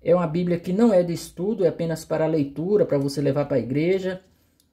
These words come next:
É a leitura perfeita, é a leitura confortável. Claro, com o contexto da B K J,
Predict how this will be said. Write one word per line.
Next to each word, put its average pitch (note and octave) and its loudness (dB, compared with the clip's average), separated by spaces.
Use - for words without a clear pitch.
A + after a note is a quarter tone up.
É E3 0
a F3 2
leitura E3 0
perfeita, E3+ 0
é - 4
a D#3 0
leitura D3 -2
confortável. D#3 -4
Claro, E3 2
com - -12
o - -20
contexto D3+ -4
da D3 -2
B C#3+ -4
K C#3 -2
J, C#3+ -2